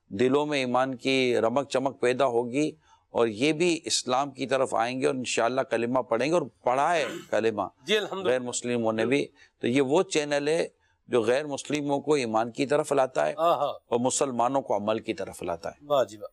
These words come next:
Speaker 2: مرحبا۔ کئی پروگرامز میں الحمدللہ یہ چیز جو ہے وہ
Speaker 1: تو
Speaker 2: دیکھنے میں
Speaker 1: کڈز
Speaker 2: آئی
Speaker 1: کا
Speaker 2: ہے۔
Speaker 1: یہی ہے کہ یہ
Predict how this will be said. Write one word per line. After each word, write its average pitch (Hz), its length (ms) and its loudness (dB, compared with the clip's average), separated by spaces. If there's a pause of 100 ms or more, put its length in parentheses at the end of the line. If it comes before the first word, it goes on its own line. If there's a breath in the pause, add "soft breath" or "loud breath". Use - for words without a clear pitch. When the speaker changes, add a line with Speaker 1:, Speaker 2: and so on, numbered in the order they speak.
Speaker 2:
مرحبا۔ 131 420 -4
کئی 214 220 0
پروگرامز 175 520 0
میں 170 80 0
الحمدللہ 156 520 -4 (500)
یہ 143 140 -2
چیز 139 280 -2
جو 131 80 0
ہے 131 40 2
وہ 135 80 0
Speaker 1:
تو - 20 -6
Speaker 2:
دیکھنے 123 200 0 (120)
میں 160 100 4
Speaker 1:
کڈز - 100 0
Speaker 2:
آئی 160 60 -4
Speaker 1:
کا 190 100 4
Speaker 2:
ہے۔ 175 60 0
Speaker 1:
یہی 165 280 2
ہے 175 80 4
کہ 160 120 0
یہ 143 240 4